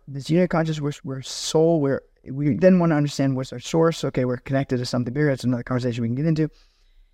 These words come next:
Then we understand I have intrinsic value. I am a soul unlike any other living entity that's ever lived and will ever live. That, my friends, is intrinsic value.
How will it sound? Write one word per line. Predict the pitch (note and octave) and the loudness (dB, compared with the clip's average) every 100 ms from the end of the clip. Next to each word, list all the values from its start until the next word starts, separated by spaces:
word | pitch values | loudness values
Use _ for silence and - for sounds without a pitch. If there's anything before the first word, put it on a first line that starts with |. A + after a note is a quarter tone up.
| _ | _
Then | F3+ A3 | 4 4
we | A3+ | 6
understand | G3+ - F3+ - _ _ | 2 2 0 0 _ _
I | - | 0
have | F#3 F3 | 4 4
intrinsic | E3 - F3 D#3 C#3 | 4 0 0 0 0
value. | D3 C3+ A#2+ - _ | 0 0 -2 -6 _
I | C#3+ F3 | 0 4
am | G#3 A3 - - | 4 4 0 -6
a | D#3+ | -6
soul | - E3+ E3+ | 2 4 4
unlike | D#3+ E3 E3 D#3+ _ | 2 2 2 -2 _
any | D#3 D#3+ F#3 G#3 | 0 2 4 4
other | G#3+ F#3+ | 2 2
living | F#3 F3+ E3+ | 2 2 2
entity | F3 F3 | 2 0
that's | D#3+ D3 - | 0 -2 0
ever | D3 D3+ | 0 2
lived | D3 E3+ G3 | 2 4 4
and | D3 C#3+ | 2 2
will | C#3 | 2
ever | C#3 B2+ C3+ _ _ C3+ | 0 -2 -4 _ _ -20
live. | F#2+ _ _ G#2+ G2+ _ _ _ - _ _ - | -20 _ _ _ _ _ _ _ -20 _ _ -10
That, | B2+ D#3+ - | 2 4 4
my | D3 | 2
friends, | C3+ A#2 A#2 - | 0 -4 -6 -8
is | - A2 A#2+ - _ _ - | -14 -14 -14 -16 _ _ -12
intrinsic | B2 - A#2+ D#3 | -6 0 0 0
value. | G3 G#3+ D3 | 2 4 4